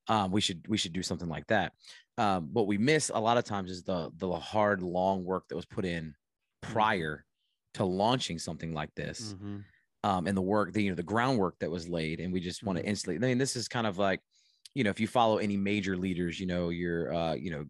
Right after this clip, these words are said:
Speaker 1: Craig Rochelle's, your Carey Nieuwhoff's, people like that, they'll throw out things that are, we should be, you know, working towards, and we wanna instantly
Speaker 2: Mm-hmm.
Speaker 1: put it into place. So I wanna kinda back up a little bit. If you could share, how long of a process did you guys spend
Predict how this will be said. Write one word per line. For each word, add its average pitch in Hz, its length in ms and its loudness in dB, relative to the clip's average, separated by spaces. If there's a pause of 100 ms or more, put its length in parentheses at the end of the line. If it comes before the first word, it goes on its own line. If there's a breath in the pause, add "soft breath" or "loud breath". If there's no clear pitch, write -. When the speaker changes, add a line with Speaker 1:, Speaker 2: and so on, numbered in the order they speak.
Speaker 1:
Craig 101 240 0
Rochelle's, 87 480 -2
your 87 100 -6
Carey 90 300 -2
Nieuwhoff's, 80 440 -2
people 90 200 -6
like 85 120 -4
that, 82 140 -4
they'll 98 120 0
throw 107 240 2
out 113 200 2
things 90 220 -4
that 87 140 -2
are, 85 160 -2 (340 loud breath)
we 147 140 -2
should 107 200 -2
be, 104 100 -2
you 107 180 -2
know, 87 60 -2
working 107 420 -2
towards, 95 420 2 (300 soft breath)
and 110 100 2
we 107 80 4
wanna 104 220 0
instantly 107 320 -2
Speaker 2:
Mm-hmm. 101 60 -10
Speaker 1:
put 101 120 0
it 78 140 -2
into 78 160 -8
place. - 500 -8 (380 loud breath)
So 131 160 4
I 123 100 6
wanna 151 160 6
kinda 123 220 2
back 104 280 2
up 117 120 0
a - 20 -4
little 101 180 -2
bit. 95 120 0
If 90 60 -4
you 101 60 -4
could 107 200 0
share, 101 240 4
how 139 180 2
long 147 320 6
of 127 80 6
a 110 60 4
process 104 460 0
did 92 100 -10
you 95 60 -6
guys 95 200 2
spend 98 480 0